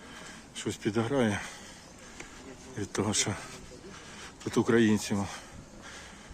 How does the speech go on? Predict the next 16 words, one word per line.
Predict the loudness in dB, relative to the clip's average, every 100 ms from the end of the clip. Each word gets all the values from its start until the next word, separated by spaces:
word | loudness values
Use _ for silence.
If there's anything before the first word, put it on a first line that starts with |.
| -16 0
ниють. | 8 10 10 8 4 0 -2 -10 -10 -14 -16 -16 -18 -18 -16 -16 -16 -8
Отак | -6 -2 0 0
от | 2
ниють | 4 4 4
українці. | 0 2 2 2 0 -6 -8 -10 -16 -16 -16 -16 -14 -14 -16 -16 -16 -14
Ходять | -4 2 4 4 0 -6 -12 -16 -16 -16 -18 -16 -16 -14 -14 -16 -10
у | 0
сади, | 2 6
у | 6
парки, | 6 4 4 4
у | 2
зоопарки | 2 0 0 0 0 -4 -6 -10 -18 -20 -18 -16 -16 -14 -14 -14 -14 -14 -16 -8 -4
і |
підтримують | 2 4 6 6 6 4
українську | 4 6 4 2 -2
армію. | -2 -6